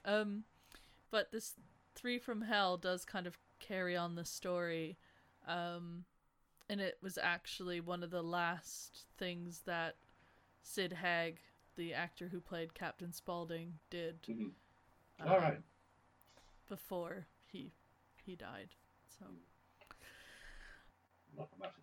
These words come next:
Speaker 2: check that, I might have to check that out. Uh, I suppose you should check out the first one as well, you know what I mean, just to put everything into context.
Speaker 1: Oh, def-, definitely, I would check them out. Um, Three from Hell,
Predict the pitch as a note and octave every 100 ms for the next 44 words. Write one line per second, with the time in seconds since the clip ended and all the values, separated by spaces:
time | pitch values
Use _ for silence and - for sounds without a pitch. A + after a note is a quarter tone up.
0 | - - F#2 - A2 - - - C#3 C#3+
1 | C#3 A3+ - - A3+ - F3+ F3+ - -
2 | - - D#3 D#3+ - - G#2+ F#2+ A2+ B2
3 | - F#2 F#2 - - F#2 A2 G2+ F#2+ G2+
4 | F#2+ F2 - - F#2 - F#2 F2+ - F#2+
5 | - F#2 - - - - - - A3+ G3+
6 | G3 F#3 - - G3+ G#3 G3+ G3 - F3
7 | E3+ F3+ F3+ F#3+ - F#3 F#3 F3+ F3+ F3+
8 | - G3 G3 G3 G3 G3+ - - - -
9 | - - - C#4+ D#4+ - F4 D#4+ C4 G#3+
10 | G#3+ G#3+